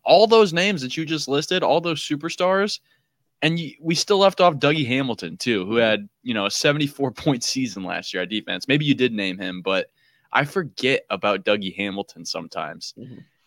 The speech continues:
Speaker 1: And a guy that's just a point a game defenseman at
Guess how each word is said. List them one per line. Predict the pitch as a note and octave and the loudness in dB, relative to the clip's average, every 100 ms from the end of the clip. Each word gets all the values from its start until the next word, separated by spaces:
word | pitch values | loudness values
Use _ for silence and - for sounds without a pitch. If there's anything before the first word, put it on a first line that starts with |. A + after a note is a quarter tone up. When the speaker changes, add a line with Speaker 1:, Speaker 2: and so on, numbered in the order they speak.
| - | -8
Speaker 1:
And | A2 G#2 G2+ G2 G2 - _ _ _ | -4 -2 -2 -4 -8 -12 _ _ _
a | G#2 G#2+ | -6 0
guy | A2+ A#2 | 2 4
that's | A#2 G#2+ G#2+ | 2 -2 -4
just | G#2+ | -8
a | G#2 | -10
point | - B2 A#2+ | -4 -2 0
a | |
game | A2+ A2+ | 0 -2
defenseman | G#2+ - G#2+ - G#2+ G2 | -4 -4 -4 -2 -2 -2
at | F#2+ | -2